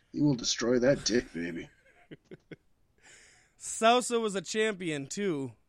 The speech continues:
Speaker 2: but under a different name than Silvano, Silvano Sousa. Out in Western Canada in Stampede Wrestling and the Vancouver-based All-Star Wrestling, he was known as David Silva.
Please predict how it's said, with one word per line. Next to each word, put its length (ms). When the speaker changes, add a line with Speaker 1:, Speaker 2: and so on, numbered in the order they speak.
Speaker 2:
but 160
under 260
a 80
different 400
name 280
than 120
Silvano, 760
Silvano 640
Sousa. 760
Out 220
in 180
Western 480
Canada 480
in 120
Stampede 540
Wrestling 640
and 100
the 60
Vancouver-based 1040
All-Star 600
Wrestling, 480
he 160
was 180
known 340
as 200
David 640
Silva. 760